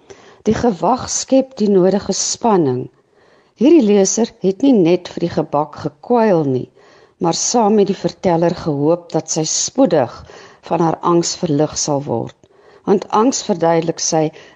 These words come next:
is die rede waarom sy ooreet. Haar taalgebruik is uitstekend, veral die stroming van gedagtes uit haar onbewuste herinner soms aan poësie.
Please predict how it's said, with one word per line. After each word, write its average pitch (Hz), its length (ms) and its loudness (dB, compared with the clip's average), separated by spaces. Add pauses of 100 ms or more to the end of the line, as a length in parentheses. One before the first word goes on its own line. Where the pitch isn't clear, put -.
is 185 160 0
die 185 160 0
rede 165 420 2
waarom 147 300 -2
sy 151 280 -2
ooreet. 135 800 -4 (800)
Haar 185 220 -2
taalgebruik 226 720 0
is 196 140 -4
uitstekend, 175 960 -4 (320)
veral 208 400 -2
die 214 120 0
stroming 208 600 2
van 185 200 -2
gedagtes 160 680 -2
uit 160 220 -2
haar 156 220 -2
onbewuste 160 840 0 (340)
herinner 175 420 2
soms 156 420 -2
aan 143 220 -2
poësie. 131 580 -4